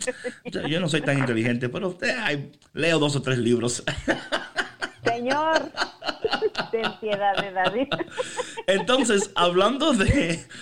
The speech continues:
Speaker 1: del perdón y el proceso del perdón, eh, yo lo veo de esta manera. Y de nuevo, no es la única manera, pero es para ayudarte de una manera más práctica a procesar,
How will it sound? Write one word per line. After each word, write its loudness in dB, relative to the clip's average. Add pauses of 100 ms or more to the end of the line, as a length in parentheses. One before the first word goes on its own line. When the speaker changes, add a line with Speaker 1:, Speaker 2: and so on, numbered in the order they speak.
(120)
Speaker 1:
del 2
perdón 2
y 4
el 0
proceso 0
del 2
perdón, -4 (920)
eh, 2
yo 2
lo 2
veo 4
de -2
esta 0
manera. -2
Y -2
de 2
nuevo, -2
no 0
es 0
la 0
única 0
manera, -4
pero 2
es -4
para -2
ayudarte 0 (260)
de 0
una 0
manera 0
más -2
práctica -4
a -6
procesar, -2